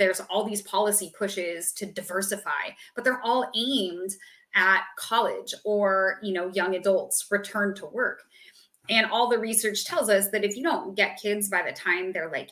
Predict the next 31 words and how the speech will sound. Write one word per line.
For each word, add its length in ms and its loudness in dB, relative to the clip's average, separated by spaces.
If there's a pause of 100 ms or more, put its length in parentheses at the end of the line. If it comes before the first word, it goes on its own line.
eight 160 0
or 80 0
nine, 400 -4
and 100 -6
just 200 0
like 120 2
if 80 -6
you 80 -6
think 140 -6
about 180 0
a 40 -2
language, 540 -2 (260)
you're 140 0
never 400 4
gonna 200 2
turn 260 0
them 140 -2
on 380 2 (180)
to 140 -6
a 60 -4
subject. 580 -2 (320)
But 320 8 (140)
the 140 0
irony 500 6
is 160 2
that 180 2
because 420 2
kids 280 0
are 40 2
natural 400 2
scientists, 760 0